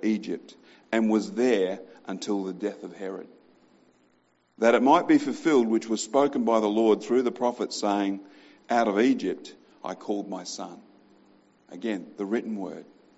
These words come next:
Just that, you know, that, that beautiful connection between what God is saying and what God has said. And I tell you, church, we can live our lives by that same word. Amen.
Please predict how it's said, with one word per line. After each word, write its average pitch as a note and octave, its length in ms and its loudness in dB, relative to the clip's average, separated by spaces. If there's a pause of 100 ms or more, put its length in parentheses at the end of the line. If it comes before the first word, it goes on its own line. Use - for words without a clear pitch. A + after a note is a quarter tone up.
(640)
Just - 260 -14
that, A#2 200 -12 (340)
you A#2 100 -6
know, G#2+ 160 -2
that, G2+ 240 -6
that F#2+ 240 -10
beautiful B2+ 540 -2
connection A2 480 -10
between F#2+ 320 -12
what F2 180 -12
God G2 180 -10
is D2+ 120 -14
saying D3+ 600 -10 (320)
and F#2+ 140 -12
what F2+ 160 -8
God F#2 200 -4
has E2+ 180 -10
said. E2+ 360 -10 (720)
And F#2 140 -10
I F2 60 -6
tell D3 240 -10
you, A#2 120 -4
church, - 360 -8
we G#2 100 -8
can F#2+ 300 -10
live B2 300 -4
our F#2 120 -8
lives F#2 420 -6
by F2+ 300 -6
that E2+ 320 -12 (240)
same F#2 520 -10
word. E2 340 -10 (880)
Amen. G2 340 -12